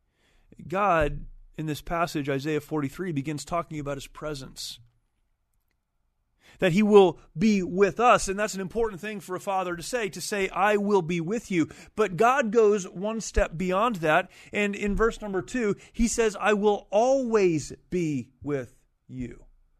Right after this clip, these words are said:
We believe God is with us in the good times, so he doesn't even touch on that.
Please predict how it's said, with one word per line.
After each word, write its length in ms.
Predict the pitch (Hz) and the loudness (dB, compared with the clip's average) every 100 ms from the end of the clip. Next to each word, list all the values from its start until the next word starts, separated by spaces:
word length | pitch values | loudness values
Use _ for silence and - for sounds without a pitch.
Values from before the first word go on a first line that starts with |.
| _ _ _ _ _ _ _ _ _ _ _ _ _ _ _ _ _ - | _ _ _ _ _ _ _ _ _ _ _ _ _ _ _ _ _ -12
We 100 | 170 | -10
believe 400 | 156 180 208 156 | -8 -4 -4 -2
God 200 | 165 170 | -2 -2
is 120 | 139 | -4
with 180 | 170 175 | -8 -8
us 140 | 165 | -12
in 80 | 151 | -12
the 80 | 143 | -8
good 200 | 170 156 | -8 -8
times, 380 | 151 135 156 151 | -10 -10 -12 -12
so 100 | 156 | -12
he 120 | 160 | -8
doesn't 240 | 185 160 | -8 -6
even 160 | 160 131 | -6 -4
touch 240 | 160 151 | -6 -8
on 140 | 131 127 | -10 -10
that. 260 | 127 156 | -8 -10